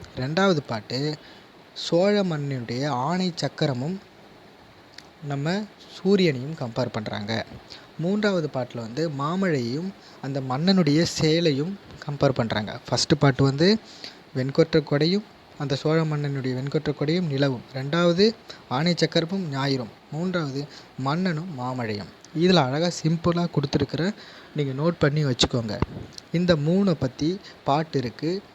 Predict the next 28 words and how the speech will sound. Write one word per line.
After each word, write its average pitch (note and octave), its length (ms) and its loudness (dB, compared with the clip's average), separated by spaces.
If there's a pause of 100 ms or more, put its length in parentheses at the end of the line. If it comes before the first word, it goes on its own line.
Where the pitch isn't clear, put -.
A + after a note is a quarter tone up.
(120)
அந்த B2+ 180 -6
பாட்டை D3+ 260 0
நான் B2+ 160 -4
படிச்சு C#3 400 -6
அதுக்கான B2 260 -6
விளக்கத்தை C3+ 380 -6
சொல்றேன். B2+ 360 -6 (160)
வாங்க B2+ 220 -4
பார்க்கலாம், A2+ 380 -4
பாடல் C#3 280 0
பார்க்கலாம். A2 480 -2 (720)
முதல் F3 300 6
பாடல், B2 300 2 (140)
"திங்களை G#3 500 6
போற்றுதும், D#3 560 6
திங்களை D3 440 2
போற்றுதும், B2+ 440 -2 (420)
கொங்கு A3 460 8
அலர்தார் E3 440 4
சென்னி D3+ 460 4
குளிர் F3 280 6
வெண்குடை D3+ 500 4
போன்று D#3 380 4 (380)
இவ்வங்கன் D#3+ 500 4
உலகு D3+ 360 4
அளித்தலான்." B2 440 -2 (600)
முதல்லே D3 400 0
சொன்னேன், C3 420 -4